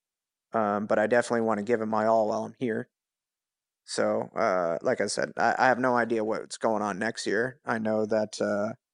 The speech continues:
I have a teammate that's younger than me, so that, that age kinda goes a long ways in racing, um, even if you are winning, and, uh, money goes a long ways.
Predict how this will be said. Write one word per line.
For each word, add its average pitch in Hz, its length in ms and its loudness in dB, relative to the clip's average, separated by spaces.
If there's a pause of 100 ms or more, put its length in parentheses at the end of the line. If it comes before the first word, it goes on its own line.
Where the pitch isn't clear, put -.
(460)
I 117 80 2
have 127 140 2
a 110 40 -4
teammate 143 420 0
that's 113 220 -2
younger 143 300 2
than 127 160 0
me, 156 220 -4 (840)
so 110 340 2
that, 113 220 0
that 120 260 0
age 139 300 0
kinda 131 220 -2
goes 127 200 2
a 131 60 2
long 123 240 2
ways 127 260 0
in 127 80 -2
racing, 135 480 -4 (260)
um, 113 360 -2
even 120 200 2
if 117 160 -2
you 113 100 2
are 123 140 6
winning, 127 340 0 (840)
and, 107 400 2
uh, 104 400 0
money 120 220 4
goes 107 220 2
a 98 40 2
long 104 240 2
ways. 110 320 -2